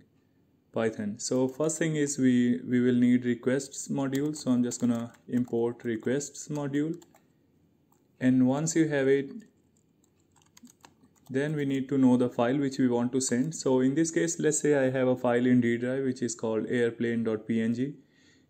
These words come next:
and this is the image which I want to send. Okay, so this is what the syntax will be.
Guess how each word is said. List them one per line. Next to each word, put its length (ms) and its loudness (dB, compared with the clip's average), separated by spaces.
and 440 4
this 160 2
is 120 2
the 100 6
image 280 4
which 200 0
I 140 2
want 320 -4
to 80 -2
send. 400 -4
Okay, 220 -2
so 160 -2
this 180 -2
is 160 0
what 280 2
the 80 2
syntax 480 2
will 180 0
be. 240 -6